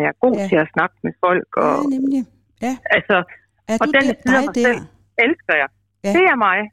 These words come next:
Speaker 2: Det er dig.
Speaker 1: Det er mig. Ja.
Speaker 2: Så, så du er
Speaker 1: Og jeg er
Speaker 2: faktisk, ja.
Speaker 1: ikke, og jeg er ikke bange for at føle mig forkert i rigtig mange situationer,
Speaker 2: Nej.
Speaker 1: når jeg er der.
Speaker 2: Nej, nemlig.
Speaker 1: Øh,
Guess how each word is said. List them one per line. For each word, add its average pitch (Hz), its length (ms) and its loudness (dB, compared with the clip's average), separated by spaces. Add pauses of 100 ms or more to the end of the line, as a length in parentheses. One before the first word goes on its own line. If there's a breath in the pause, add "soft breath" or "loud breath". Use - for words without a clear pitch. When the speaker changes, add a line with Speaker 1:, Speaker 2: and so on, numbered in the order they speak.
(120)
Speaker 2:
Det 311 120 -4
er - 120 -6
dig. 156 160 0
Speaker 1:
Det 330 120 -2
er 262 120 0
mig. 135 80 -2 (600 soft breath)
Ja. 226 80 0
Speaker 2:
Så, 247 40 -2 (180)
så 247 60 -4 (100)
du 294 140 2
er - 40 0
Speaker 1:
Og 214 60 2 (120)
jeg 226 40 2
er 240 200 0
Speaker 2:
faktisk, 190 320 -4
ja. 220 40 -18
Speaker 1:
ikke, 202 120 -20 (800)
og 233 100 2
jeg 226 120 2
er 226 80 0
ikke 311 120 -6 (120)
bange 190 160 -6 (100)
for 208 100 -2 (120)
at 160 40 -8 (260)
føle 160 200 -2
mig 156 60 -4 (100)
forkert 180 360 -2 (160)
i - 0 - (200)
rigtig - 280 -8
mange 147 240 -4
situationer, 156 540 -4
Speaker 2:
Nej. 147 100 -4
Speaker 1:
når 147 140 -2
jeg 151 120 2
er - 100 -6
der. 143 120 2 (400)
Speaker 2:
Nej, 131 100 -18 (180)
nemlig. 143 240 -10 (600 soft breath)
Speaker 1:
Øh, 165 280 -6